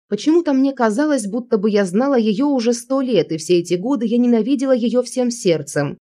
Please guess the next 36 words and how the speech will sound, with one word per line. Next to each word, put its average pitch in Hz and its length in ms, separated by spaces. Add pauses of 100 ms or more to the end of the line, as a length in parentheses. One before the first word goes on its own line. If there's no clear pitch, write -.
(380)
Она 190 240
поежилась 208 600
в - 80
своем 196 300
светлом 196 460
полушубке 175 720 (240)
и, 247 80
закусывая 196 580
губу, 180 340
сиротливо 247 580
взглянула 208 420
на 202 140
глазок. 175 560 (360)
О 175 120
том, 311 180
открывать 285 480
ей 240 160
или 226 240
нет, 254 300
я 220 120
думала 285 360
не 233 160
больше 226 420
двух 160 260
секунд. 165 520 (420)
Ведь 180 160
самые 180 320
безумные 175 580
идеи 262 220
приходят 226 460
спонтанно, 220 760
на 151 140
то 180 160
они 185 220
и - 20
безумные. 180 720